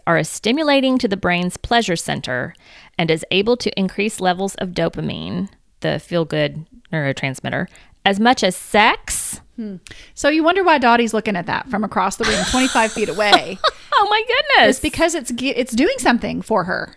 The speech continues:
Speaker 2: It is activating something in her brain, or she wouldn't be looking at it at that age. She doesn't know enough.
Speaker 1: That's right.
Speaker 2: She doesn't know that it's gonna give her something, but her brain is telling her, "Oh, I like that. What's next?"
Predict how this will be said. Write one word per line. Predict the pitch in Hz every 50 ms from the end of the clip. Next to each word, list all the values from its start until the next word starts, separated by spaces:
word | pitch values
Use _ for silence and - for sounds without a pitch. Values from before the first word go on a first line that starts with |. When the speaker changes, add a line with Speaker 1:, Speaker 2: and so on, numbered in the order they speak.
| - -
Speaker 2:
It | 240 233
is | 226 220 - -
activating | 240 - - - 330 247 233 220 208 208
something | 202 - 208 196 214 202
in | 208 196
her | 233 220
brain, | 208 233 233 220 202
or | 147 196
she | 196 - - 262
wouldn't | 233 254 262 285 262
be | 233 240
looking | 214 202 196 - 180 160
at | 151 147 156
it | - - -
at | 180 190
that | 196 185 180 185
age. | 180 147 117 131 -
She | - - 247
doesn't | 247 262 294 302 247
know | 330 359 359
enough. | 302 220 165 151 170 170 - - - - - - -
Speaker 1:
That's | 175 170 - -
right. | 202 208 220 220 185 156 - - -
Speaker 2:
She | - 277
doesn't | 262 277 330 262
know | 285 277 254
that | 254 226
it's | 214 - -
gonna | 240 214 196
give | 185 - 214 226 -
her | 202 180
something, | - - 160 175 - 113 113 165 180 175 - - - - - - - - _ _
but | - 208
her | 196 214
brain | 196 202 208 220 220 202
is | 185 -
telling | - 190 180 190 190
her, | -
"Oh, | 254 359 320 202 175 - _ _ - - -
I | - 175
like | 170 185 - -
that. | - - - - - - _ _ _
What's | - 320 208 196 - -
next?" | 226 220 - - - - - -